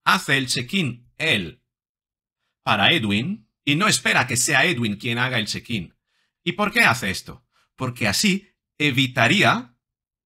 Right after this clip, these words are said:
la falta del check-out por parte de Edwin. Ah, sí señor. A ver si me has entendido.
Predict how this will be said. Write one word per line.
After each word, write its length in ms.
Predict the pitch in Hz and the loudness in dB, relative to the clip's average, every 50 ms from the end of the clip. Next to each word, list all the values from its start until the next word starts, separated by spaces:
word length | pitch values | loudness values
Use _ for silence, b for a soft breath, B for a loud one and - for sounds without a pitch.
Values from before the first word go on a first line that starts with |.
| _ _ _ _ _ _ _ _ | _ _ _ _ _ _ _ _
la 220 | 117 135 156 - | 2 4 4 4
falta 520 | - - - 185 175 170 - 123 117 98 95 | 4 2 2 2 2 2 2 -2 -2 -4 -2
del 340 | 101 147 151 131 107 98 | 0 0 0 0 0 0
check-out 600 | - - - 131 131 - 165 151 131 160 - - | -2 -2 -2 -2 0 2 4 4 4 2 0 -8
por 220 | - - 139 120 120 | -10 -8 -8 -6 -4
parte 300 | - - 127 120 120 104 | -4 -4 -4 -4 -6 -4
de 160 | 92 95 165 | -4 -4 -4
Edwin. 360 | 190 117 87 85 - - _ _ _ _ _ - | -4 -6 -8 -10 -12 -16 _ _ _ _ _ -18
Ah, 680 | - - 180 190 - - 175 170 160 143 120 98 87 - | -14 -10 -8 -6 -6 -6 -6 -6 -6 -6 -6 -8 -8 -12
sí 180 | _ - - 113 | _ -12 -10 -8
señor. 420 | - 143 131 110 117 135 120 - - _ _ _ | -6 -4 -4 -2 -2 -4 -4 -8 -12 _ _ _
A 80 | - 107 | -8 -6
ver 80 | 160 | -4
si 140 | 156 - 156 | -2 0 0
me 80 | 147 143 | 2 2
has 120 | 143 139 | 2 0
entendido. 520 | 147 143 131 120 107 92 80 67 - _ | 0 -2 -2 -2 -2 -4 -4 -8 -14 _